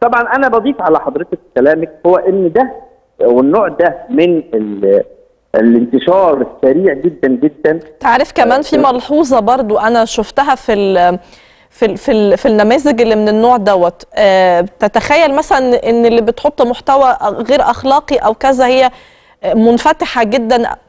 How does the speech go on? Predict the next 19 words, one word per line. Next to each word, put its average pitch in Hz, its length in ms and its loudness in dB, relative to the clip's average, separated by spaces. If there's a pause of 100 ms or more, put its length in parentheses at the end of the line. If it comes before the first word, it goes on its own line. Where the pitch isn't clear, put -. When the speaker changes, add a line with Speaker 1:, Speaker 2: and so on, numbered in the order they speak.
(100)
Speaker 2:
بالعكس 214 460 -2
على 196 160 0
فكرة 220 400 -2
معظم 247 520 0
هؤلاء 220 480 0
الفتيات 214 500 -2
من 202 200 0
اسر 220 360 0 (340)
محترمة 247 640 0
ومحافظة، 214 640 -2
وده 185 160 2
يقول 294 300 0
لك 302 220 -2
ان، 220 220 0 (140)
ان 214 240 0 (340)
هو 220 120 6
العيب 233 280 0
فين؟ 240 420 0
العيب 202 400 -2